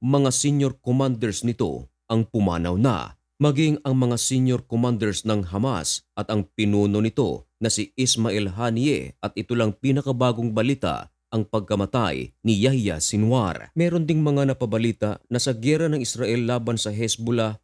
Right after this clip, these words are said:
Hamas at Houthis, meron ding mga mataas na opisyal ng Israel ang pumanaw sa giyerang ito. Pero bilang lamang ito, marahil ay gustong makajakpat ng Hezbollah at nais nilang itumba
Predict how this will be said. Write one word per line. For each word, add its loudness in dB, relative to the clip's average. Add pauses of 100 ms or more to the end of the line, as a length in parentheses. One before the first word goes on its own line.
(120)
Hamas -4
at -6 (160)
Houthis, -2 (400)
meron 0
ding 0
mga 0
mataas -2
na 0
opisyal 0
ng 0
Israel -2 (240)
ang -2
pumanaw 2
sa -4
giyerang -2
ito. 0
Pero 0
bilang 0
lamang -2
ito, -2 (240)
marahil 0
ay 0
gustong -2
makajakpat -4
ng 0
Hezbollah -2 (240)
at -6
nais 0
nilang -2
itumba -2